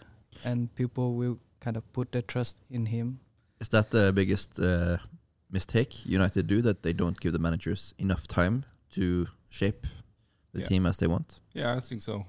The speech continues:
Speaker 3: Uh, if you compare with, uh, with, uh,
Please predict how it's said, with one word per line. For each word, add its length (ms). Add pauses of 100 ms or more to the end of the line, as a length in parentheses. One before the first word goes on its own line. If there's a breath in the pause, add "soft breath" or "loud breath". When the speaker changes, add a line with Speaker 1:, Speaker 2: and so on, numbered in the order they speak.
(120)
Speaker 3:
Uh, 400 (360 soft breath)
if 120
you 100
compare 380
with, 300
uh, 440
with, 200 (120)
uh, 400